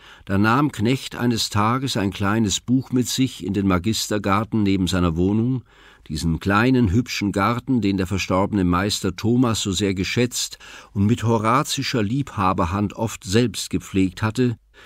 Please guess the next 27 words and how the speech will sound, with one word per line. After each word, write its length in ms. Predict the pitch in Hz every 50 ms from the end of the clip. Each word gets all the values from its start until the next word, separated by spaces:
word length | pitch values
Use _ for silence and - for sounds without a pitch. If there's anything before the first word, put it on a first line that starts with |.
| - - -
den 240 | 127 143 160 175 156
Garten, 540 | 127 131 127 143 156 170 - - 170 156 127
welchen 320 | 120 120 107 - 120 104
Knecht, 640 | - - - 117 135 143 - - - - - - -
wie 260 | 107 104 101 101 -
alle 280 | - 120 123 127 123 107
Schüler 380 | - - - 131 135 127 117
und 140 | 90 101 -
Studenten, 720 | - - 107 98 87 98 101 117 120 - - 127 127 123 120 - - - - - -
einst 500 | - 101 113 131 143 139 123 - - -
als 200 | - 113 107 -
eine 200 | 107 113 113 -
ehrwürdige 760 | - 120 127 139 143 135 127 131 127 127 120 127 110 92 98
Stätte, 580 | - - - - 123 120 - - 139 135 127 - - _ - -
als 220 | - 107 117 - -
den 140 | 135 131
geheiligten 720 | 123 120 104 107 120 139 160 160 160 147 - - - 135
Erholungs- 720 | - - 104 87 80 110 135 143 151 151 151 147 131 -
und 120 | 113 110 92
Sammlungsort 800 | 85 110 117 127 135 123 110 104 104 98 - - 76 98 90
des 140 | 101 98 -
Meisters 720 | 101 95 92 104 110 104 - - 120 120 113 - - - - _
sich 360 | - - 95 123 127 - -
wie 100 | - 101
ein 140 | 107 110 95
zauberhaftes 880 | - - 117 120 147 147 139 127 117 127 120 - - 120 104 - -
Museneiland 1080 | 104 110 135 151 143 120 110 107 - - 90 92 95 104 107 107 117 123 123 117 -